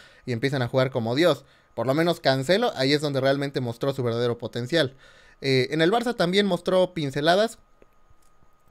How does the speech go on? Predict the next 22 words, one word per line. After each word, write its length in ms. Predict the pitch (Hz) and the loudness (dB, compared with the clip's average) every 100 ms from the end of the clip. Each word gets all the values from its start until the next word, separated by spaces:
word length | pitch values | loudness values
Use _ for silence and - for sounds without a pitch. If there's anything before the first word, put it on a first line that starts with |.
| - | -2
pero 220 | 143 131 | 2 2
definitivamente, 680 | 127 135 131 147 139 139 139 | 2 -2 -4 -2 -2 -2 -6
pues, 140 | 131 113 | -8 -10
se 100 | 113 | -2
queda 180 | 131 | -2
muy 160 | 123 127 | 0 -2
lejos 320 | 123 120 107 | -2 -2 -6
de, 180 | 95 104 - - - - _ - | -6 -10 -16 -20 -20 -20 _ -4
la 160 | 127 123 | 0 2
magia 340 | 127 135 127 | 2 0 -2
que 120 | 117 117 | -4 -4
pudo 240 | 131 123 | -4 -2
mostrar 340 | 117 113 131 | -4 -4 -2
allí 160 | 120 117 | -2 -4
en 100 | 113 | -6
el 100 | 110 | -8
Manchester 380 | 110 120 - 113 | -8 -10 -10 -10
City. 220 | 127 135 | -6 0
Pero 240 | 170 196 185 | 4 4 2
volviendo 320 | 233 285 262 | -2 0 0
al 100 | 233 | 0
tema 300 | 226 185 | -2 -2